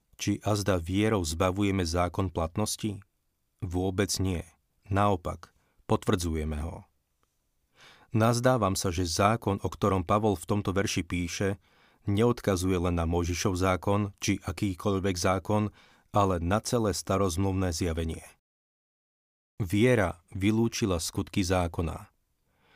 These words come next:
Ale zbavila platnosť celého starozmluvného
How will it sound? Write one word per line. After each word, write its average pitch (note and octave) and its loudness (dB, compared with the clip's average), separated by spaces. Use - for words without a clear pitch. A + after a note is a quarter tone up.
Ale F2+ 2
zbavila F#2 0
platnosť F#2 -2
celého G2 0
starozmluvného F#2+ 0